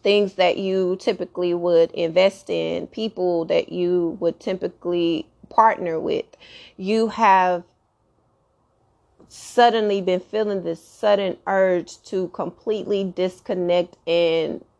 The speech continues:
isolate yourself in a way that is not your norm. It's not something that you, you're, you're typically about, um, especially when it comes to finances and, and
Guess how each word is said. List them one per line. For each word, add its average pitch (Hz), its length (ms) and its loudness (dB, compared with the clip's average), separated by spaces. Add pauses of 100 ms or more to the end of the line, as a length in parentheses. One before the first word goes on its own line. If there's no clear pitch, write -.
(800)
isolate 190 680 2
yourself 175 680 -2
in 180 140 -4
a 170 80 0
way 170 460 2
that 165 240 0
is 170 200 -4
not 180 260 -4
your 175 160 0
norm. 180 640 -6 (520)
It's 196 260 2
not 185 200 2
something 185 420 -2
that 170 160 2
you, 190 520 -4
you're, 190 420 0
you're 220 180 2
typically 208 800 0
about, 175 800 2 (120)
um, 175 640 -4 (2750)
especially 247 520 0
when 208 140 0
it 196 100 -2
comes 196 200 -6
to 175 120 -6
finances 175 840 -2
and, 165 440 -2
and 165 520 -4